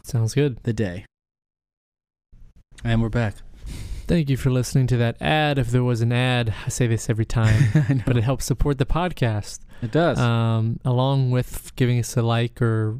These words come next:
Speaker 1: rating or review, or following us on Twitter, or Facebook, or Instagram, all at Casual X History. Today we're talking about the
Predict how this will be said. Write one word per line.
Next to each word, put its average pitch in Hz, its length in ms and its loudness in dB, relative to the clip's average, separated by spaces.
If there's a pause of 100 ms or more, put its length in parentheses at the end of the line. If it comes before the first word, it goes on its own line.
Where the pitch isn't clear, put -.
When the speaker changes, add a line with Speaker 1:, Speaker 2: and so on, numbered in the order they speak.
(140)
Speaker 1:
rating 120 500 2
or 117 160 2
review, 113 480 2 (480)
or 156 100 2
following 165 440 2
us 160 180 0
on 165 120 2
Twitter, 165 600 0
or 165 40 -4
Facebook, - 500 -4
or 175 60 2
Instagram, 113 640 0
all 131 300 0
at - 220 -2
Casual 120 420 0
X - 200 -2
History. 107 600 -2 (420)
Today 123 280 2
we're 123 120 2
talking 123 420 0
about 117 260 0 (160)
the 113 360 0